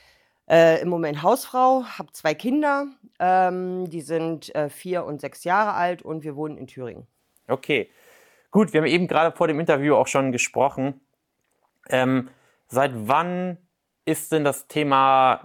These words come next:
Speaker 2: Gewicht für dich zum Thema geworden? Kam das über die Jahre, kam das durch die Schwangerschaft? War das seit jeher ein Thema für dich?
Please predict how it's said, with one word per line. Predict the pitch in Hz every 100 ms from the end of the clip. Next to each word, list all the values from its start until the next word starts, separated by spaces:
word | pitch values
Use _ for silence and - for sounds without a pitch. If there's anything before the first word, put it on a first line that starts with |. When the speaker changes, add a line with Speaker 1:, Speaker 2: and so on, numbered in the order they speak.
| 107
Speaker 2:
Gewicht | 120 117 147 147 - _ -
für | - 127
dich | 117 151 -
zum | - 127
Thema | - 127 127
geworden? | 107 107 101 90 92 - 110 _
Kam | - 127 143 156
das | 143 - -
über | 127 127
die | 117
Jahre, | 123 139 135
kam | - 135
das | 127 123
durch | 120
die | 123
Schwangerschaft? | - 127 147 143 - 139 - 120
War | 123
das | 135 120
seit | 127 135 135 - _ _ _ _ _ _ -
jeher | 120 156 151 143 -
ein | 147 170
Thema | - 160 160
für | 156 151
dich? | 147 160 -